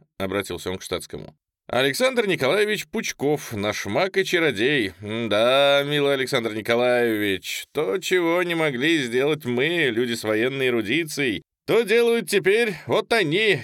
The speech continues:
коммерческие люди, люди практической складки, знающие, что такое общественность. И если Алексей Андреевич Поливанов, наш князь Пожарский, то это Минин. Армия спасена,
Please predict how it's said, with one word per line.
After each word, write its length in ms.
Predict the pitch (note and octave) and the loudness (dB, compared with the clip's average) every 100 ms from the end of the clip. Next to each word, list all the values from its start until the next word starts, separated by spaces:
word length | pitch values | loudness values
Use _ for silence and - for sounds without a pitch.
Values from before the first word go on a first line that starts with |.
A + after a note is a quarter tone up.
| - | 0
коммерческие 760 | D3 C3+ F3+ - - F3 F#3 | 0 2 0 -2 -4 0 0
люди, 460 | D#3 A#2 E2 D2+ - - | 2 0 0 -6 -8 -10
люди 340 | F2 D#3+ D#3 | -4 -2 -2
практической 800 | D#3 C#3+ A2+ B2 C#3+ - - D3 | -2 -4 -2 -6 -4 -4 -2 -4
складки, 680 | - G#2 B2+ C#3+ C3+ B2+ G2 | -2 0 0 0 0 0 0
знающие, 600 | F#2+ F#2+ G2 F#2 G2 F#2+ | -2 -4 -4 -4 -4 -4
что 220 | - F#2+ | -6 -8
такое 400 | F2+ D#2+ F#2 F2+ | -8 -6 -2 -2
общественность. 1000 | D#2+ - F#2+ G#2 G2+ G2+ G2 F2 C2 - _ _ - | -4 -4 -2 -2 -2 -4 -6 -6 -10 -14 _ _ 0
И 360 | D#3+ A3 A3+ F#3+ | 2 2 2 2
если 400 | F3 F3+ - D#3+ | 2 2 0 0
Алексей 420 | D3 B2+ B2+ F3+ | 0 0 0 0
Андреевич 360 | D3 D#3+ D3 - | 0 0 -2 -2
Поливанов, 760 | B2 B2 C#3+ F3+ D#3 A#2 - | 0 2 2 2 2 -2 -2
наш 260 | A#2+ A#2+ - | -2 -2 -2
князь 240 | B2+ C3+ | -2 -2
Пожарский, 800 | - A2+ C#3 A3 E3+ - C#3 G#2 | 0 2 2 2 -2 -2 0 0
то 180 | D#2 G#2+ | 0 0
это 360 | G3 A#3 A#3+ A3+ - - | 0 0 0 -2 -12 -10
Минин. 800 | A#2+ E3 C4 B3+ A3 A#2 F2+ - _ - | -4 -2 -2 0 0 0 -6 -16 _ -2
Армия 440 | D#3 G#3+ A3 G#3+ | 0 0 0 0
спасена, 600 | - F3+ D3+ C3 G3 A2+ | 0 -2 2 4 4 2